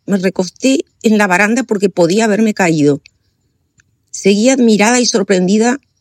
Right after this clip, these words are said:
de lo que ese cuadro fue para mí. Ya tan avanzado mi camino en el arte, encuentro una forma,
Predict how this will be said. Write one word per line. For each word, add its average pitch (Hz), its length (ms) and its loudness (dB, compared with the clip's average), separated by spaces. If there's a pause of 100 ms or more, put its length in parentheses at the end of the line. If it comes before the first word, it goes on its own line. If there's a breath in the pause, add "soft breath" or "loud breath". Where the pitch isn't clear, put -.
de 196 140 0
lo 190 140 2
que 180 260 -2
ese - 300 0
cuadro 208 360 0
fue 208 240 0
para 190 220 0
mí. 147 280 0 (1080)
Ya 302 180 -2 (160)
tan 294 220 0
avanzado 214 540 0
mi 190 120 0
camino 180 360 0
en 185 80 0
el 160 140 2
arte, 196 440 -4
encuentro 214 720 0
una 277 300 2
forma, 202 840 -2